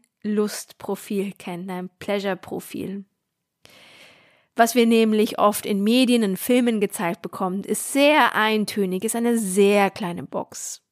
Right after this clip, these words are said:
Lust und Freude im Körper kann sich auf sehr viele unterschiedliche Art und Weisen ausdrücken.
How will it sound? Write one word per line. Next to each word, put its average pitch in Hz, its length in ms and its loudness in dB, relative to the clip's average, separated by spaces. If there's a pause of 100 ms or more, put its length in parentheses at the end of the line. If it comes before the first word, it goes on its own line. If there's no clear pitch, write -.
(1600)
Lust 254 460 0
und 220 100 0
Freude 247 560 2
im 208 180 -2
Körper 196 520 -2
kann 214 320 -4
sich - 240 -8
auf 190 160 -6
sehr 233 340 -2
viele 226 340 -2
unterschiedliche 202 800 -8
Art 180 220 -8
und 185 140 -10
Weisen 170 320 -8
ausdrücken. - 680 -12